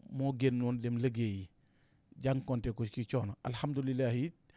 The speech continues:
béréb bii nu koy màggale muy Tuuba, fi la signé woon contrat bi digganteem ak Boroomam, fi la génne woon it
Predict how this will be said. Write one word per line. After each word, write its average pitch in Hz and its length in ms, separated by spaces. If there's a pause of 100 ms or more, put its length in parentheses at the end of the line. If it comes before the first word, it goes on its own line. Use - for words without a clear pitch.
(440)
béréb 143 300
bii 156 140
nu 180 100
koy 165 120
màggale 131 320
muy 123 140
Tuuba, 117 400 (680)
fi - 140
la 147 80
signé 139 280
woon 123 220
contrat 120 360
bi 113 80
digganteem 113 380
ak 107 80
Boroomam, 113 340
fi 160 100
la 160 140
génne 147 340
woon 120 260
it 185 200